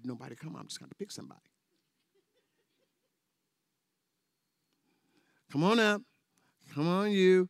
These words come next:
You, listen, our visitor is gonna, you come on, girl. And Dante, oh, come on up, brother. Okay,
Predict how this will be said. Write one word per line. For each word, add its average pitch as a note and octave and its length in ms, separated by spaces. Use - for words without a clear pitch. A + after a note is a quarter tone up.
You, D4 120
listen, F#4+ 320
our C#4+ 140
visitor C4+ 560
is A#3+ 100
gonna, C4 240
you A4 200
come F#4 220
on, D#4 180
girl. D4 420
And C#4+ 240
Dante, D4 360
oh, D#4 240
come D4+ 120
on C#4+ 120
up, G#3 80
brother. G#3+ 220
Okay, - 220